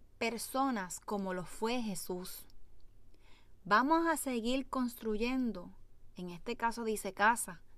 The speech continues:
¿no? ¿Verdad? Nuestro cuerpo, nuestro templo, nuestra mente, corazón, a-, alma. Lo que podamos decir,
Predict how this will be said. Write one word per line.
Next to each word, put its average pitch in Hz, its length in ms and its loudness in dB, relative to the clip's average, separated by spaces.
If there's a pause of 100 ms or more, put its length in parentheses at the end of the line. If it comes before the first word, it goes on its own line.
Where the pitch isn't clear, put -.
(560)
¿no? 196 160 -6
¿Verdad? 190 300 0
Nuestro 196 360 -2
cuerpo, 220 440 2
nuestro 185 380 -8
templo, 220 460 2
nuestra 185 340 -6
mente, 226 460 2
corazón, 220 800 2
a-, 202 180 -2 (200)
alma. 233 640 4 (1600)
Lo 220 180 4
que 226 140 -2
podamos 226 460 0
decir, 226 520 -2